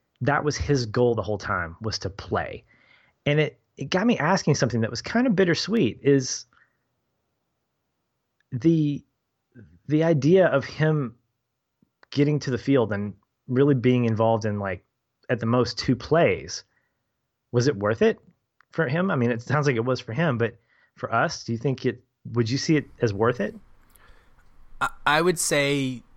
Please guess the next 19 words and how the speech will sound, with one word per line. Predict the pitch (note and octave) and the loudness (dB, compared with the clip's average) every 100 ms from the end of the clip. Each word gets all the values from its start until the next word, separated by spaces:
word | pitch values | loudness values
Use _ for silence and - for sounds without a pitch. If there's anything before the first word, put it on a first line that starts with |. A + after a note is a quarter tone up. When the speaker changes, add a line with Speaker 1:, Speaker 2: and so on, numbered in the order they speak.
| - - | -12 -6
Speaker 2:
I | B2 | -4
have | A#2 | -4
two | - D3 D3 | -2 -2 -2
perspectives | - F2+ F2 E2+ | -4 -8 -8 -10
on | F2 | -12
this. | E2+ F#2+ - | -10 -10 -8
And | G2 G2+ | -8 -8
w-, | - - B2+ | -8 -12 -6
Speaker 1:
Okay. | D3+ D3+ | -2 -2
Speaker 2:
w-, | C3+ | -2
one | C3+ D3 | -2 -2
perspective | D#3 D3+ B2+ A#2 | 0 0 0 -2
is | A2+ G#2+ | -4 -2
that | G#2 - - - - - | -4 -6 -16 -20 -20 -12
if | A2+ - B2+ | -10 -8 -2
you | A#2+ A#2 A2+ A2 G#2+ - _ _ - | 0 0 -2 -4 -6 -14 _ _ -10
achieve | - C3+ B2 - | -4 -2 -2 -2
any | C3+ C#3 | -4 -2
goal, | A2+ G2 F#2 F#2 | 0 -2 -4 -8